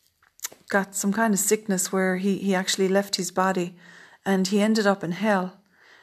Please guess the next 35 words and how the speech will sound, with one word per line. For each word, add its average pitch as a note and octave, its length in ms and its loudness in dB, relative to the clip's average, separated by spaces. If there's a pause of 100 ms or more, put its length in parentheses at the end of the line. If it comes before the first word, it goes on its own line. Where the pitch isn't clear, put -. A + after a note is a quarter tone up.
And G#3 140 4
he A3 160 4
said F#3+ 400 2 (240)
the G#3 80 -4
horrible G#3+ 540 4
thing A3 280 -2
about G3 320 0
it F3 180 -4
was F#3 180 -6
the - 60 -14
heat. - 580 -4 (500)
He G#3 180 -4
said, G3+ 320 -4 (540)
he G#3 100 -4
said G#3 300 0 (840)
it A3 100 4
was A3 140 2
actually A3 420 0
really A3 440 4
quick - 540 -2
to G3+ 100 0
get G3+ 240 -4
there. F3+ 320 -2 (240)
He A3 100 -4
said G#3 260 2 (460)
the G3 180 -12
scariest A3+ 680 4
thing G3+ 360 2 (300)
was G3+ 180 0
how G#3+ 200 6
fast G3+ 480 0
he G3+ 140 0
ended F#3+ 260 -2
up F#3+ 220 -4
there. F3 320 -6